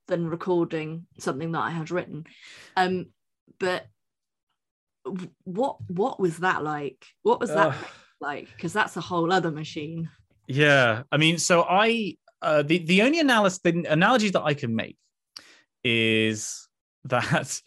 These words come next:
Speaker 2: <laughs> so I, uh, the other thing that I do in my, in my spare time, I paint models. So I, I paint Warhammer. And,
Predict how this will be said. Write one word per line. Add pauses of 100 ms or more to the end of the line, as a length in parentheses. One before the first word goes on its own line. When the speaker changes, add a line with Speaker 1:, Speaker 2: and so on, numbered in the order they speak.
(120)
Speaker 2:
<laughs>
so
I,
uh,
the
other
thing
that
I
do
in
my,
in
my
spare
time, (160)
I
paint
models.
So
I,
I
paint
Warhammer. (520)
And,